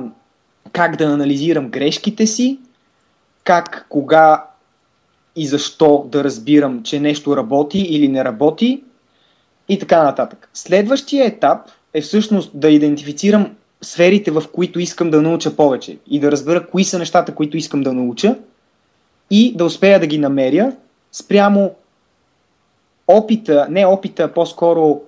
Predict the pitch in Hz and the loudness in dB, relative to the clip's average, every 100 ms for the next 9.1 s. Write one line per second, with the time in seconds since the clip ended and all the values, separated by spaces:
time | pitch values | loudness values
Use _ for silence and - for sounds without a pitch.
0 | _ _ _ _ _ - 156 190 196 185 | _ _ _ _ _ -4 0 0 2 -2
1 | 170 156 165 156 147 123 110 - 151 151 | -2 -8 -6 -4 -6 -8 -14 -6 0 2
2 | 196 233 202 160 175 175 170 156 180 143 | 2 2 0 2 0 0 -2 0 0 0
3 | 117 107 - _ _ _ _ _ _ 170 | -4 -8 -18 _ _ _ _ _ _ -4
4 | 175 156 143 139 - 196 196 175 165 165 | -2 -4 -6 0 4 4 2 -4 -2 -6
5 | - 143 139 160 208 254 269 - 143 151 | -4 -6 -2 -2 0 0 -2 -6 -2 -2
6 | 143 156 185 - 214 226 170 - 170 175 | 0 0 0 2 0 0 -6 -2 0 0
7 | 151 151 143 147 208 220 214 147 147 - | 2 -2 0 0 0 -2 -4 -8 -8 -6
8 | 175 156 156 147 156 143 135 123 107 123 | -8 -2 -4 -2 -6 -4 -4 -6 -6 -6